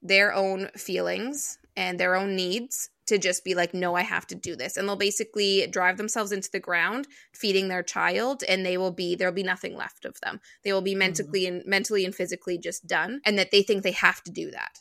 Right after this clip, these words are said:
Speaker 1: But let me tell you, like, killing yourself to feed your child is not actually good. Like, that's
Speaker 2: No.
Speaker 1: not a good
Speaker 2: Mm-mm.
Speaker 1: place to be in, because you might resent your child.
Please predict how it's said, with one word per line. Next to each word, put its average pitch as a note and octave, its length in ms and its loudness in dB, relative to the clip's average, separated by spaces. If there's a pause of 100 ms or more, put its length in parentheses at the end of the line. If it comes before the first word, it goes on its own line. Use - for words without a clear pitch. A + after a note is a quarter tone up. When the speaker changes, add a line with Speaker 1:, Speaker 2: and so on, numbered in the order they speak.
Speaker 1:
But A3+ 100 2
let G4+ 100 8
me A#4 100 4
tell D#4+ 240 2
you, G#3 160 0
like, G3+ 280 2 (100)
killing G4 340 4
yourself E4+ 720 4
to B3 100 2
feed B3+ 260 -4
your B3 100 2
child C4+ 380 4
is C#4+ 140 0
not A3 220 4
actually F#3+ 760 2
good. - 200 -4 (100)
Like, F#3 140 -4
that's F#3 200 2
Speaker 2:
No. G#3+ 60 -2
Speaker 1:
not G3+ 240 2
a G3 40 0
good F3+ 340 0
Speaker 2:
Mm-mm. C#3+ 260 -8
Speaker 1:
place F#3+ 320 2
to G#3 100 2
be F3+ 240 0
in, C#4 280 -2
because G#3+ 380 -2
you G3 120 -2
might A3+ 200 -2
resent G#3 360 -4
your E3+ 100 -6
child. B2+ 480 -4